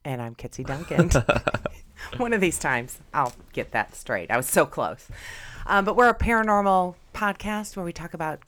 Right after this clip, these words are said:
Speaker 1: creepy shit we find on the internet. Not always creepy.
Speaker 2: No, just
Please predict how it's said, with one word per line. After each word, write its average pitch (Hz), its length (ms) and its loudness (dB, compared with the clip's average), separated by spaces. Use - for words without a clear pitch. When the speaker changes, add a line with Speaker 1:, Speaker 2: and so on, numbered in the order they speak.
Speaker 1:
creepy 190 300 -8
shit - 340 -8
we 170 80 -8
find 165 260 -8
on 160 120 -6
the 156 100 -6
internet. 175 340 -8
Not 294 140 -8
always 208 220 -2
creepy. 127 580 -10
Speaker 2:
No, 104 320 -6
just - 320 -6